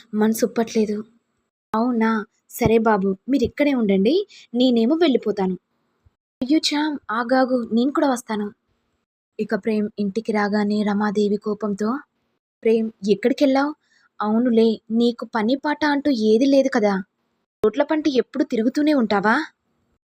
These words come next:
అసలు నువ్వు ఏమనుకుంటున్నావురా, నీ షర్ట్కి ఏమంటింది?" "అంటే అది అమ్మా." "అవునులే, నాకు ఇప్పుడు అర్థమైంది, ఎక్కడో తిరిగొచ్చి మట్టంటించుకున్నావు కదా, నాకు దూరంగా ఉండు ప్రేమ్." "ఏంటమ్మా, ఏం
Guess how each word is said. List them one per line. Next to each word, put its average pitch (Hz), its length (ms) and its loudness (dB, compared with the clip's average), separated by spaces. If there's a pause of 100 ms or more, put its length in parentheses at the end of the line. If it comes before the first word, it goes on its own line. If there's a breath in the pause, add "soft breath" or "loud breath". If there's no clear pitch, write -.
(240)
అసలు 269 300 0
నువ్వు 247 160 0 (140)
ఏమనుకుంటున్నావురా, 262 760 2 (480 loud breath)
నీ 254 140 2
షర్ట్కి 254 380 2 (240)
ఏమంటింది?" 302 460 4 (840)
"అంటే 202 280 0 (200)
అది 262 180 2 (160)
అమ్మా." 254 260 -2 (580 soft breath)
"అవునులే, 285 380 2 (180)
నాకు 233 200 -6
ఇప్పుడు 240 160 -2
అర్థమైంది, 208 500 0 (800)
ఎక్కడో 311 380 -2
తిరిగొచ్చి 294 440 2 (300)
మట్టంటించుకున్నావు 220 800 0
కదా, 240 160 4 (500 loud breath)
నాకు 240 160 0 (100)
దూరంగా 277 400 6
ఉండు 220 200 -2
ప్రేమ్." 190 220 0 (880)
"ఏంటమ్మా, 233 540 0 (300)
ఏం 254 80 4